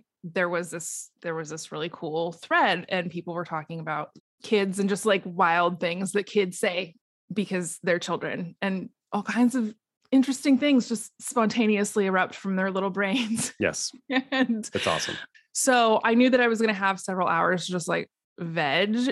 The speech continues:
Speaker 1: yesterday. And, um, I replied to, like, a couple of these really cute tweets of things that, like, people's kids had said. And somebody, a couple of the replies were kids saying things that they sh-, like, shouldn't have known. One of them was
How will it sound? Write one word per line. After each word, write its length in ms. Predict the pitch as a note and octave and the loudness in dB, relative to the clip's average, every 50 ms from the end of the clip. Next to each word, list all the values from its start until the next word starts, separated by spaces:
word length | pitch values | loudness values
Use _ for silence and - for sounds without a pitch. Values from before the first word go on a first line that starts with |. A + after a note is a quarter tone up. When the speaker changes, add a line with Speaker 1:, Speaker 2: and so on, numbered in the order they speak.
| - - - | -4 -4 0
Speaker 1:
yesterday. 840 | B3+ B3+ B3 A#3+ - - - D4 C#4 C#4 C#4 C#4 C#4 D4 D4+ - - | 2 2 2 2 0 -2 -2 0 2 2 2 4 4 4 2 2 0
And, 480 | - G#3 G3+ G3 F#3+ F#3+ F#3+ F#3 F3+ - - | 0 0 2 2 2 2 0 0 -2 -2 -2
um, 260 | F3+ F3 F3 E3+ D3+ | -2 -2 -2 -2 -2
I 80 | D3+ F3 | -2 -2
replied 540 | E3+ E3+ E3+ - - F3 E3+ E3 E3 D#3+ D#3+ | -2 -4 -4 -6 -6 -4 -2 -2 -2 -4 -6
to, 100 | - E3 | -8 -6
like, 140 | D#3+ E3 E3+ | -6 -6 -6
a 60 | E3+ | -8
couple 320 | - - - - - E3 E3 | -10 -12 -14 -8 -6 -6 -6
of 100 | D#3+ D3+ | -6 -6
these 300 | - - - - - - | -8 -8 -8 -8 -8 -6
really 220 | - - - - | -6 -6 -6 -8
cute 320 | - - - E3+ D#3+ - _ - | -10 -10 -8 -8 -8 -8 _ -8
tweets 400 | - D#4+ D4 C#4 C4+ C4 - - - _ - - | -4 -2 0 0 0 -2 -6 -14 -14 _ -2 0
of 300 | G3+ F#3+ F#3 F#3 F3 - | 2 2 0 0 -4 -4
things 380 | - F#3 F3 F3+ F3+ E3+ E3 | -2 -2 -2 -2 -4 -4 -4
that, 120 | F3+ - - | -4 -2 -2
like, 180 | E3+ D#3+ - | -2 -4 -6
people's 380 | - D#3 - - D#3 E3 D#3+ - | -10 -18 -14 -12 -10 -10 -10 -8
kids 400 | - - A3+ G#3 G3 F#3+ F#3+ - | -4 0 0 0 0 -2 -6 -4
had 240 | G3+ G#3 G3 F#3 - | -2 -2 -4 -4 -6
said. 400 | - G#3 G3 F#3 F3+ F#3 F3+ F3 | -2 0 0 2 2 0 0 -2
And 160 | F#3 F3+ E3 | -4 -6 -4
somebody, 720 | - G3 F#3+ F#3 F#3 G3+ G3+ F#3+ F3+ F3+ F3 F3+ F3+ _ _ _ _ - - | -2 0 0 0 2 2 2 2 2 0 -2 -4 -8 _ _ _ _ -6 -4
a 60 | G#3+ | -2
couple 280 | - A#3+ B3+ B3+ C#4 | 0 0 2 4 4
of 100 | C#4 A#3+ | 4 4
the 80 | A3 A3 | 6 4
replies 580 | G#3+ G3+ G#3+ - F#3+ E3+ D#3+ E3 E3+ E3+ - - | 4 4 2 0 -2 0 2 2 0 0 -2 -2
were 260 | F#3 F3+ F3+ E3+ - _ _ _ _ _ - | -2 -2 -2 -4 -6 _ _ _ _ _ -6
kids 240 | - G3 F#3 F3 - | -4 -4 -4 -4 -2
saying 320 | - F#3+ F3 E3+ E3 F3 | 0 0 2 2 0 -2
things 320 | - - E3 D3+ D3+ E3+ D#3+ | -2 -2 -2 -2 -4 -4 -6
that 100 | F3 E3 | -2 0
they 140 | F3+ F3+ F3+ | 0 0 0
sh-, 160 | - - - | 0 0 0
like, 140 | G3+ F3+ - | 0 2 2
shouldn't 300 | - D4 C4+ B3+ A#3 A#3 | 2 4 4 6 6 4
have 200 | A#3+ G#3 F#3 F3+ | 4 2 2 2
known. 640 | G3 F#3 F#3 F3 - - - - C#3+ - F#3+ F#3+ _ - - - - _ | 2 2 2 2 0 -2 -4 -6 -8 -10 -10 -12 _ -20 -20 -20 -14 _
One 160 | - G#3 G#3 G#3+ | -2 0 2 4
of 60 | G#3 | 4
them 320 | G#3+ G#3 G3+ G3+ G3+ F#3+ - | 4 4 2 2 -2 -2 -4
was 500 | - F#3 F#3+ F3+ F3+ F3 E3+ E3 D#3+ | -2 0 2 2 4 2 0 -2 -6